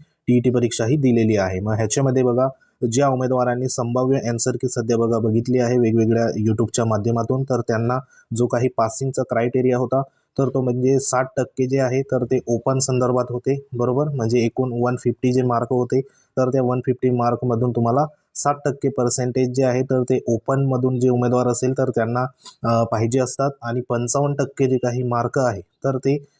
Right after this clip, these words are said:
जे उमेदवार मागासवर्गीय असेल, कास्टमध्ये असेल, तर त्या उमेदवारांना पंचावन्न टक्केचा क्रायटेरिया आहे दीडशेमधून, बरोबर? म्हणजे इथं एवढे जे मार्क आहे, तर ते सध्या संभाव्य आन्सर की तुम्ही YouTube-च्या माध्यमातून किंवा वेगवेगळ्या सोशल मीडियाच्या माध्यमातून चेक केलेली असेल.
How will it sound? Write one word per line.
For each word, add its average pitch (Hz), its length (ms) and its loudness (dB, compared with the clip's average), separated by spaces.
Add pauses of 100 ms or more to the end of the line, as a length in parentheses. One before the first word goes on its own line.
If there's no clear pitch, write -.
(140)
जे 135 100 4
उमेदवार 131 420 2
मागासवर्गीय 123 680 0
असेल, 131 240 0
कास्टमध्ये 127 600 -2
असेल, 123 260 0 (380)
तर 143 100 2
त्या 143 160 2
उमेदवारांना 120 520 0
पंचावन्न 131 480 0
टक्केचा 123 460 -2
क्रायटेरिया 107 640 -4
आहे 90 160 -10 (220)
दीडशेमधून, 107 680 -2
बरोबर? 127 300 0 (320)
म्हणजे 117 240 2
इथं 135 300 0 (360)
एवढे 123 240 2
जे 143 100 0
मार्क 127 360 -2
आहे, 120 240 0
तर 131 200 -2
ते 135 180 0
सध्या 123 320 -2
संभाव्य 123 480 0
आन्सर 117 440 -4
की 123 80 0
तुम्ही 120 300 -2
YouTube-च्या 113 600 0
माध्यमातून 117 560 -2
किंवा 117 180 -2
वेगवेगळ्या 113 440 2
सोशल 117 300 0
मीडियाच्या 117 420 0
माध्यमातून 113 500 0
चेक 131 260 0
केलेली 104 340 2
असेल. 95 260 0